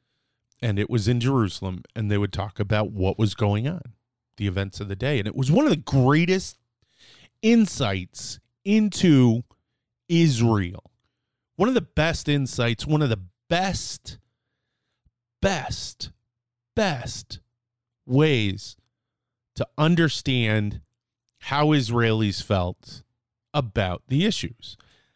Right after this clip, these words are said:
Um, now, a couple of the people that were on and had shows on Voice of Israel and were on the Five at Five were Daniel Seaman, um,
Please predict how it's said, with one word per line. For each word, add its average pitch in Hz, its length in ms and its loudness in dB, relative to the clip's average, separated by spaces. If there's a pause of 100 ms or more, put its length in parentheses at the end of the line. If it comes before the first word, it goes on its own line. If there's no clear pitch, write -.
(160)
Um, 120 760 2 (560)
now, 135 420 -2 (140)
a 131 80 -4
couple 277 320 0
of 277 80 2
the 208 80 -2
people 113 300 -4
that 104 160 -2
were 98 180 -4
on 95 440 -4 (840)
and 113 140 -2
had 135 360 -2
shows 98 440 0 (100)
on 165 220 0
Voice 113 320 -2
of 95 100 -10
Israel 92 440 -6
and 110 180 -2
were 117 140 2
on 165 200 0
the 107 80 -2
Five 95 240 -6
at - 100 -12
Five 98 300 -4
were 92 220 0
Daniel 113 400 -2
Seaman, 107 420 -4 (1800)
um, 98 800 2